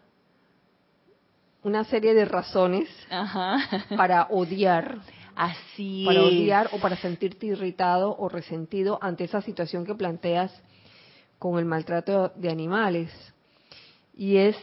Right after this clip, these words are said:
Speaker 1: lo que me planteaba una vez una amiga del alma, eh, de qué hacer cuando ella veía en, en su entorno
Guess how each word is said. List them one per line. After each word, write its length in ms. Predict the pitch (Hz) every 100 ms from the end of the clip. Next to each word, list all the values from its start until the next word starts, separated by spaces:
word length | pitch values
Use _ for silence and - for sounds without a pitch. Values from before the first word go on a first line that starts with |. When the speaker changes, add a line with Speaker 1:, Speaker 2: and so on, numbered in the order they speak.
| -
Speaker 1:
lo 120 | 233
que 80 | 220
me 100 | 202
planteaba 440 | 185 175 175 196 202
una 240 | 214 208
vez 360 | 202 208 - _ _ -
una 460 | 190 202 196 160 - _ _ -
amiga 280 | 175 185
del 180 | 196 175
alma, 360 | 160 160 170 214 _ _ - - _ _ _ -
eh, 500 | 160 156 151 151 - _ _ _ _
de 320 | 165 180 175 170
qué 200 | 226 208
hacer 380 | - 247 226
cuando 500 | 220 220 208 185 175
ella 260 | 170 196 196
veía 840 | 180 175 175 208 226 202 175 196 190
en, 300 | 160 156 -
en 300 | 180 165 147
su 520 | - - 160 156 156 151
entorno 840 | 175 165 170 180 185 214 170 214